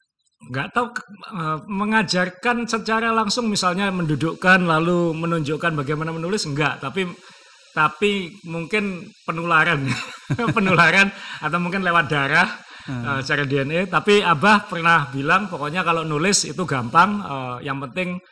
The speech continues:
Speaker 1: eh, lead-nya, opening-nya, sama penutupnya. Udah itu aja, kata kayak gitu. Jadi,
Speaker 2: Hmm.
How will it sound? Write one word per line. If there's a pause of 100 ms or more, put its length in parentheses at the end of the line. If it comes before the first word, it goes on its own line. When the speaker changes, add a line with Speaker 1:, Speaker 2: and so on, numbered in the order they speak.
(480)
Speaker 1:
eh,
lead-nya,
opening-nya,
sama
penutupnya.
Udah
itu
aja,
kata
kayak
gitu.
Jadi,
Speaker 2:
Hmm.